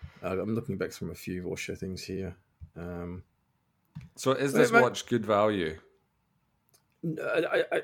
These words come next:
Speaker 1: I, no, I don't think at that <laughs> price. Um, if that was the American dollar pri-, uh, the, the Aussie dollar price,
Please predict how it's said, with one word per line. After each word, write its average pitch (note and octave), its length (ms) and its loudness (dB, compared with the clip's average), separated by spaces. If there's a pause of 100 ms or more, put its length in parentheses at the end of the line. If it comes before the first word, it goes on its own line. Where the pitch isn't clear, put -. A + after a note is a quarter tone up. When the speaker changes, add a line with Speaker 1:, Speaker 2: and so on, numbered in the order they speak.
(120)
Speaker 1:
I, D#3 60 2 (460)
no, F3+ 280 10
I D3+ 60 12
don't F#3 360 10
think F#3+ 380 8
at C#3+ 100 2
that D3+ 180 4
<laughs> - 80 -6
price. - 460 6 (720)
Um, C#3+ 580 12 (340)
if D3 180 6
that - 160 10
was D#3 120 10
the C3+ 100 12
American D3 500 8
dollar D3+ 220 12
pri-, D#3 260 10 (100)
uh, C#3 460 8
the, B2 300 4
the A#2+ 140 4
Aussie D#3 240 8
dollar E3+ 220 8
price, G#3+ 600 2